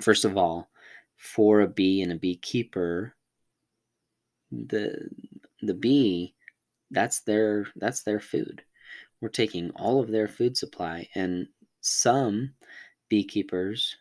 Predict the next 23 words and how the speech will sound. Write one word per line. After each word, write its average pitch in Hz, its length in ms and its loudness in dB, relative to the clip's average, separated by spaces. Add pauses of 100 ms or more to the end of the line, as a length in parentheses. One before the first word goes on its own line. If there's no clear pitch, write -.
(500)
supplement 110 840 0 (140)
with 95 440 -2
just - 260 -6
giving 98 240 0
'em 85 260 -6
raw, 90 360 -2 (720)
you 95 120 -6
know, 82 240 -6 (640)
eh, - 300 -10 (120)
glucose 98 480 2
and 90 120 -8
fructose - 540 -8
instead 104 500 2
of 87 400 -4 (720)
what 101 240 -2
they 87 120 -2
should 80 260 -6
be - 80 -12
consuming - 520 -10 (460)
to - 120 -10
keep - 320 -4
them 92 380 -4
healthy. - 520 -14